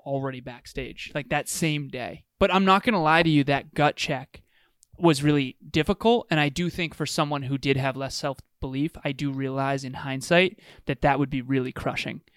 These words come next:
And I do think that, like, it's important to try to, try to help under-, people understand the truth. I, I remember hearing this one time.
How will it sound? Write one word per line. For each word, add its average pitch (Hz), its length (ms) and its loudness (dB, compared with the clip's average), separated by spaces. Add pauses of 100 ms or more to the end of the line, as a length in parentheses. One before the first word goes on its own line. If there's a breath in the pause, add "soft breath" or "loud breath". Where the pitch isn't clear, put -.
(120)
And 180 80 4
I 180 80 4
do 180 180 2
think 170 300 0
that, - 120 2
like, 135 280 -4
it's - 160 -4
important 147 500 0 (540 soft breath)
to 180 100 0
try 165 380 4
to, 156 320 4 (640)
try 254 200 6
to 240 80 2
help 175 280 4
under-, 151 260 2 (380)
people 175 260 4
understand 143 540 -2
the 131 40 -8
truth. - 500 -10 (220)
I, 160 180 2
I 170 40 4
remember 208 260 4
hearing 180 220 2
this 160 160 -4
one 135 140 -10
time. 131 240 -10